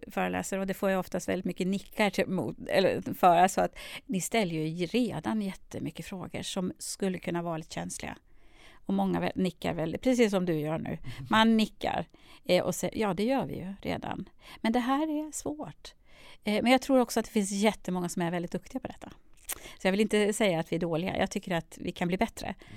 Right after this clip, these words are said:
Speaker 1: Men, eh, jag tror att det görs ett fantastiskt jobb ute i verksamheterna redan. Eh, och det handlar ju om att, att, eh, lägga ihop ett och ett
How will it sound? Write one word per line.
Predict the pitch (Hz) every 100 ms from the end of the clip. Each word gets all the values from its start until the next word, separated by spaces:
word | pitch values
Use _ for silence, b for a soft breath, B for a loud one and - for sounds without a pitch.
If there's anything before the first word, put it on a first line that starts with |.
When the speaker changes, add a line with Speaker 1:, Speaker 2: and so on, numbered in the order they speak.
| B B
Speaker 1:
Men, | 190 185 180 170 151
eh, | -
jag | 170
tror | 190
att | 175
det | 180
görs | 165 -
ett | -
fantastiskt | 165 156 - 277 - - -
jobb | - 170
ute | 175 -
i | -
verksamheterna | 175 170 - 175 - - 170
redan. | 175 180 196 190 - B B B B B B
Eh, | 190 180 - - - - - - -
och | -
det | 220
handlar | 240 269 220
ju | 196
om | 196
att, | 196 - -
att, | - 180 - -
eh, | 180 175 - B B B B B - 233 208
lägga | 196 190
ihop | 190 220 - - - B B B -
ett | - 180 -
och | - -
ett | 170 - -